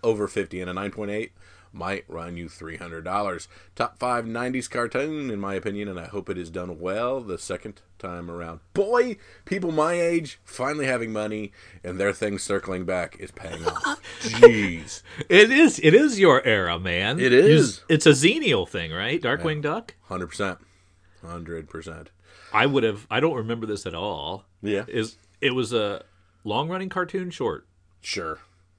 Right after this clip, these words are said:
Speaker 1: I
Speaker 2: You
Speaker 1: remember
Speaker 2: don't
Speaker 1: watching
Speaker 2: remem-
Speaker 1: it for two or three years.
Speaker 2: Two or three years.
Speaker 1: Yeah.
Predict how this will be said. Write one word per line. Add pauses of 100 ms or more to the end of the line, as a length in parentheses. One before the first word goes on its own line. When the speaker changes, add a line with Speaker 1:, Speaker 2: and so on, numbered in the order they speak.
(280)
Speaker 1:
I
Speaker 2:
You
Speaker 1:
remember
Speaker 2:
don't
Speaker 1:
watching
Speaker 2:
remem-
Speaker 1:
it
for
two
or
three
years. (400)
Speaker 2:
Two
or
three
years. (180)
Speaker 1:
Yeah.